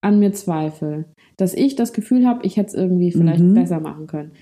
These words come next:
Speaker 1: So, und ich glaube, das, also für mich ist das gemeint damit.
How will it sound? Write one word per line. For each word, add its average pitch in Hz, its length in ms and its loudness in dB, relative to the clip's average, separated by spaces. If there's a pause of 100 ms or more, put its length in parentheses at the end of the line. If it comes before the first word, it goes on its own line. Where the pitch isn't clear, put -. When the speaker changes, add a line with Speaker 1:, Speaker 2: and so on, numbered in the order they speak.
(260)
Speaker 1:
So, 180 160 -2
und 151 100 -2
ich 175 100 -4
glaube, 180 260 0
das, 233 440 -6 (580)
also 196 260 0
für 214 100 0
mich 240 180 2
ist 214 200 -4
das - 420 -6
gemeint 147 400 -4
damit. 147 360 -10